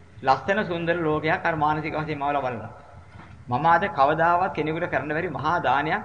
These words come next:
අද ශ්‍රේෂ්ඨ දානයක් දුන්නා. මේ දානයේ පින දිව්‍ය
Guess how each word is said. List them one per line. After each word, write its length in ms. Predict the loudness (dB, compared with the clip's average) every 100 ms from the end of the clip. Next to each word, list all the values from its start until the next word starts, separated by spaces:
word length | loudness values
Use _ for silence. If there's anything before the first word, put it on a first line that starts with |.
| -8
අද 120 | -6
ශ්‍රේෂ්ඨ 340 | -4 -2 -2 0
දානයක් 320 | -2 -2 -6
දුන්නා. 320 | -10 -14 -16 -20 -20 -20 -20 -20 -20 -20 -20 -20 -20 -14
මේ 200 | -4 -2
දානයේ 400 | 4 6 4 0
පින 120 | -6 -6
දිව්‍ය 260 | -4 0